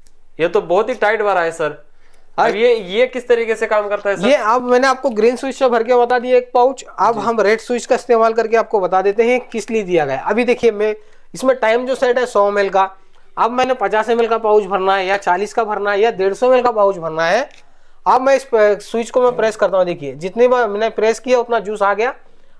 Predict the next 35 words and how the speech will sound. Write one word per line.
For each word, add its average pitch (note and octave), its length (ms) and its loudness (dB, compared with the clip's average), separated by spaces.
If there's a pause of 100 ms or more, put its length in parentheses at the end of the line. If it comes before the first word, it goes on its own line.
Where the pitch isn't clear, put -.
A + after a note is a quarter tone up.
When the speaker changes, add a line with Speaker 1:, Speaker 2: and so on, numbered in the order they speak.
(100)
Speaker 2:
अब F#3+ 100 0
देखिए, A3+ 320 -4
इसको A3 280 -2
और G#3+ 180 2
प्रेस A3 300 -2
किया A#3 220 0
और G#3+ 120 2
जूस G3 200 -4
आ F#3 120 2
रहा G3 100 2
है। - 240 -12 (260)
जैसे G3+ 140 2
Speaker 1:
यानी D4 140 0
Speaker 2:
ही C#4+ 60 -2
मैं C#4 120 4
Speaker 1:
कि B3 60 2
मैनुअल A#3 420 0
तरीके A#3 360 0
से A#3+ 140 0
भी A#3+ 100 -2
जो A#3 100 0
Speaker 2:
जी। B3 40 4
Speaker 1:
है, A#3+ 80 2
मशीन A3 300 -6
को A3 80 0
ऑपरेट G#3 280 -2
कर G3+ 160 -2
सकता F#3 260 -4
है F3+ 60 -2
कोई E3 140 0
Speaker 2:
जी, B3+ 40 2
Speaker 1:
भी B3 80 4
इंसान। - 160 0
Speaker 2:
अपने C4+ 160 2
हाथ A3 280 0